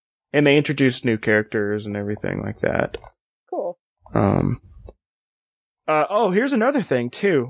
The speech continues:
Speaker 1: Very interesting. Quest Probe comic book tie-in was also released. Originally intended as a twelve-issue limited series, uh, but was canceled after the third issue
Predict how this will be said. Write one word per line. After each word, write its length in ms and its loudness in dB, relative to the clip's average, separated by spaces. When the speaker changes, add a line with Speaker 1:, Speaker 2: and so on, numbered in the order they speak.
Speaker 1:
Very 320 2
interesting. 640 -4
Quest 340 0
Probe 500 2
comic 400 2
book 240 2
tie-in 480 0
was 280 -2
also 260 2
released. 640 0
Originally 440 2
intended 320 4
as 120 4
a 60 -2
twelve-issue 1080 -2
limited 380 2
series, 600 0
uh, 260 4
but 220 2
was 180 0
canceled 500 0
after 260 2
the 120 -10
third 240 -4
issue 400 -8